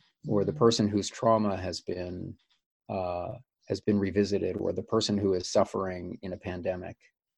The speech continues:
um, or who is suffering the effects of racism throughout our culture, the,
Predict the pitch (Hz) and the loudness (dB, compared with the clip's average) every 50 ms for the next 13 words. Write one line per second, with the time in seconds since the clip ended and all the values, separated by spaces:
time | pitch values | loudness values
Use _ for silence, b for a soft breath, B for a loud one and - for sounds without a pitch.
0 | _ _ _ _ _ _ _ _ _ _ _ - 117 95 92 95 95 92 92 92 | _ _ _ _ _ _ _ _ _ _ _ -10 -8 -6 -6 -8 -8 -10 -12 -14
1 | 98 - - - 95 92 87 - 101 95 92 87 - - 101 90 - 95 95 92 | -14 -16 -8 -6 -4 -4 -4 -4 -4 -4 -2 -2 -2 0 0 0 0 -4 -6 -6
2 | 90 90 90 87 87 87 - - - _ _ _ _ _ _ _ _ _ - 110 | -6 -8 -10 -12 -14 -14 -16 -16 -18 _ _ _ _ _ _ _ _ _ -12 -8
3 | 110 101 95 98 - 101 90 - - - - 90 90 90 90 - - _ _ _ | -6 -6 -6 -4 -4 -6 -6 -6 -8 -10 -8 -8 -8 -8 -10 -14 -20 _ _ _
4 | _ _ _ 98 101 92 87 - - 90 90 95 85 82 - 90 87 87 87 87 | _ _ _ -6 -6 -6 -4 -6 -8 -8 -10 -10 -12 -12 -8 -8 -6 -6 -4 -6
5 | 85 85 - - 92 90 - - 90 85 85 - - _ _ _ _ _ _ _ | -6 -6 -4 -4 -4 -4 -4 -6 -6 -4 -4 -6 -8 _ _ _ _ _ _ _
6 | - - - 98 98 110 117 - | -16 -14 -14 -12 -6 -6 -6 -6